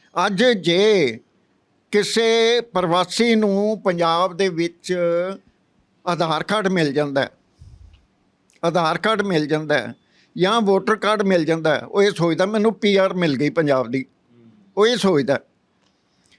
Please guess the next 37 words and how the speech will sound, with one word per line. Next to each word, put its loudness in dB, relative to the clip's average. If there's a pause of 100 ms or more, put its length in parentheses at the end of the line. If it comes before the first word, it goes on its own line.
(140)
ਤੇ 0
ਫਿਰ 0
ਉਹ 2
ਇਹ 2
ਸੋਚਦੇ 0
ਆ 0
ਵੀ 2
ਸਾਨੂੰ 0
ਇੱਥੇ, 0 (960)
ਇੱਥੋਂ 2
ਦੀਆਂ 0
ਕੁੜੀਆਂ 0
ਭਜਾਉਣ 0
ਦਾ -2 (140)
ਲਾਇਸੈਂਸ -4
ਮਿਲ 0
ਗਿਆ, -4 (400)
ਉਹਨਾਂ -2
ਨਾਲ 2
ਬਦਤਮੀਜ਼ੀ 0
ਕਰਨ -2
ਦਾ 0
ਲਾਇਸੈਂਸ -2
ਮਿਲ 0
ਗਿਆ, 0
ਜੋ -2
ਅਸੀਂ 0
ਹਰਕਤਾਂ -4
ਤੇ -2
ਗੱਲਾਂ -2
ਅਸੀਂ -2
ਉੱਥੇ -2
ਆਪਣੀ -2
ਸਟੇਟ 0
ਵਿੱਚ -2
ਕਰਦੇ -2
ਸਾਂ, -2